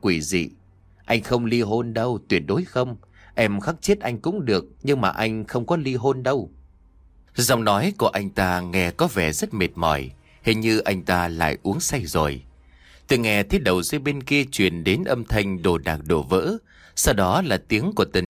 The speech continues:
Kỳ nói cái gì đó, vừa nói vừa cười như là người điên. Lòng của tôi tràn ngập lo lắng và sợ hãi,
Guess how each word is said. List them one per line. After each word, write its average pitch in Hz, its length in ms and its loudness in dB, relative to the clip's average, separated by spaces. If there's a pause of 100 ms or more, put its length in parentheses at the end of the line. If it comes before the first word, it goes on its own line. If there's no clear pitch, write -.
(140)
Kỳ 90 260 2
nói 82 380 0
cái 175 140 0
gì 78 200 -2
đó, 113 360 -2 (480)
vừa 123 100 4
nói 107 400 2
vừa 101 140 2
cười 92 380 2
như 123 220 -4
là 87 140 0
người 82 240 0
điên. 123 320 0 (760)
Lòng 117 200 4
của 110 120 4
tôi 165 420 0
tràn 98 280 0
ngập 95 180 0
lo 147 180 0
lắng 143 360 -2
và 90 100 0
sợ 85 260 0
hãi, 92 400 0